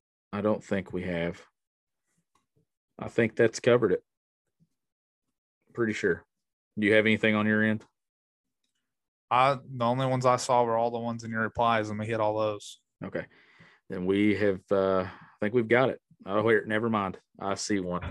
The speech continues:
Speaker 2: <laughs>
Speaker 1: Snuck in there, uh, snuck in there on me, Nick. Uh, "I'm super high on Dante Allen with how he ended the season. People seem to forget how many injuries he was coming back from. Would we see a true four-guard lineup at times?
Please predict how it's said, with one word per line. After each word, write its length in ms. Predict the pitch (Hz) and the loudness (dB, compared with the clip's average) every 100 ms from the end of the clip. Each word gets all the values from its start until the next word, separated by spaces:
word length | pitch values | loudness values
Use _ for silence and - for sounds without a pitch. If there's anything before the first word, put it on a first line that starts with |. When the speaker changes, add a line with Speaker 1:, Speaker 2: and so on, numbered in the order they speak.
| - - - - | -8 -10 -18 -4
Speaker 2:
<laughs> 380 | - - - _ | -2 -2 -16 _
Speaker 1:
Snuck 340 | - 123 135 151 | -4 0 2 4
in 160 | 147 | 4
there, 340 | 131 120 107 - | 6 4 2 -4
uh, 120 | 123 - | -8 -8
snuck 340 | - - 139 143 | -8 -2 -2 2
in 160 | 135 | 2
there 180 | 117 104 | 4 4
on 120 | 107 | 2
me, 80 | 104 | 0
Nick. 460 | 104 107 110 - - _ - - _ _ - | 2 2 2 0 -12 _ -20 -20 _ _ -2
Uh, 60 | 113 | 2
"I'm 340 | 110 110 127 | 4 4 2
super 360 | - 156 151 139 | 2 4 4 4
high 100 | 143 | 4
on 240 | 135 127 | 2 0
Dante 360 | 123 123 131 120 | 0 -2 0 2
Allen 320 | 113 110 107 | 2 0 -2
with 160 | 104 - | -4 -4
how 180 | 113 | -4
he 220 | 110 113 113 | -2 -4 -6
ended 200 | 110 104 | -6 -6
the 80 | |
season. 640 | 98 - 110 95 92 92 - - | -6 -2 0 0 -2 -4 -6 2
People 260 | 113 113 | 2 4
seem 240 | 107 117 107 | 2 2 2
to 60 | |
forget 360 | - 104 110 101 | 2 2 2 2
how 120 | 107 | 0
many 200 | 104 101 | 0 -2
injuries 440 | 101 95 95 95 - | -4 -2 -2 -4 -6
he 80 | |
was 140 | 95 - | -8 -4
coming 280 | 104 95 92 | -2 0 2
back 240 | 95 - | 2 0
from. 380 | 92 87 85 107 95 | -2 -2 -2 -4 2
Would 140 | 101 | 6
we 140 | 117 | 6
see 200 | 120 143 | 4 4
a 80 | 117 | 4
true 300 | - - 139 | 4 4 2
four-guard 560 | 143 135 139 127 135 131 | 4 4 4 6 4 4
lineup 400 | 120 123 131 143 | 4 2 2 0
at 100 | - | -2
times? 540 | 143 120 110 131 - | -2 0 0 -2 -8